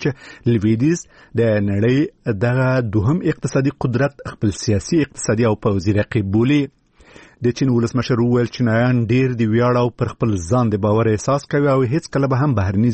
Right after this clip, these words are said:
ځواک ته اجازه ورنکړي چې پرې پټکي وکړي یا یې تر فشار لاندې راوړي، او که څوک دا هڅه وکړي، له اوسپنیز غبرګون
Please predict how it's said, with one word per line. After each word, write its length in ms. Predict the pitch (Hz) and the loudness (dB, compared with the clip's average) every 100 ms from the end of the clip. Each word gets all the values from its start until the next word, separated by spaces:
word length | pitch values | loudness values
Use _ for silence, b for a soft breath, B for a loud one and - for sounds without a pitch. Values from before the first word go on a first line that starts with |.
| 90 | 0
ځواک 280 | 101 117 - | 0 0 0
ته 100 | 113 | -2
اجازه 300 | 101 107 113 | 0 0 0
ورنکړي 360 | 110 117 131 165 | 0 -2 -4 -4
چې 80 | 160 - B B - | -4 -6 B B -8
پرې 140 | - 107 | -2 -2
پټکي 360 | 107 104 - 147 | -2 -4 -2 0
وکړي 280 | 170 170 170 147 | 0 0 0 0
یا 80 | 143 | 0
یې 100 | 135 | 0
تر 100 | 123 - | -4 -4
فشار 280 | 117 127 101 | -4 -2 0
لاندې 180 | 95 95 95 | -2 -2 0
راوړي، 260 | 98 98 104 | 0 2 0
او 60 | 95 | 0
که 80 | - | -2
څوک 180 | 170 135 98 | -2 -2 -2
دا 60 | 104 | -2
هڅه 200 | 101 - 131 | -2 -2 -2
وکړي، 240 | 160 175 175 B B B - | 0 0 -2 B B B -2
له 100 | 104 101 98 - - | 0 0 -2 -4 0
اوسپنیز 500 | 110 113 - 113 147 113 | 2 0 -2 0 0 -2
غبرګون 500 | - 104 107 101 104 | -6 -2 -2 0 0